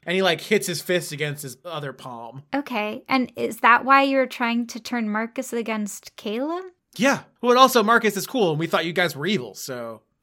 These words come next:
Speaker 2: Marcus is cool. Okay, well, I guess that answers some things I had.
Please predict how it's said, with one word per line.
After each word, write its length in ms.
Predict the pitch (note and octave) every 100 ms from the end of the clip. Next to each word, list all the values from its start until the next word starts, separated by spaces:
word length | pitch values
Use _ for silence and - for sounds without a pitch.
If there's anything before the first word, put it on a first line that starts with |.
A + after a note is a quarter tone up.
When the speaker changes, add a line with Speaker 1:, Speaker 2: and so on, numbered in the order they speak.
| _ _ _ _ _
Speaker 2:
Marcus 540 | A3+ C4 D#4 E4 D#4+ -
is 300 | A3 G#3 F#3+
cool. 500 | - G3 G3 G3 A3 _ _ _ - - - - -
Okay, 420 | F#4 F#4 C4+ B3 B3
well, 140 | C4+
I 80 | C#4+
guess 200 | D4+ D#4+
that 180 | D4+ B3+
answers 480 | B3 A#3+ A#3+ G#3+ G3+
some 200 | G#3+ G3+
things 320 | G#3+ G#3 G#3
I 80 | G#3
had. 500 | G3+ G3+ G3 G#3+